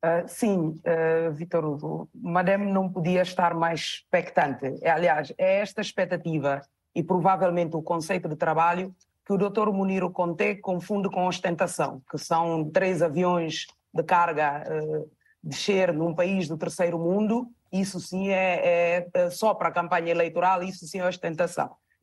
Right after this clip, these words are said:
Neste momento o que Madem G quinze está a fazer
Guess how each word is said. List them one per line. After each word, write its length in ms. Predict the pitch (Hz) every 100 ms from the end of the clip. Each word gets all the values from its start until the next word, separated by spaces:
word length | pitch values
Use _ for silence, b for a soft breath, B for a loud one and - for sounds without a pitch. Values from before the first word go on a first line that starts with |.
| _
Neste 480 | 175 190 214 202 196
momento 420 | 196 208 220 202
o 20 |
que 100 | 196
Madem 320 | 196 196 208
G 140 | 180 202
quinze 260 | 208 175
está 240 | 180 - 185
a 40 |
fazer 520 | 175 175 165 202 202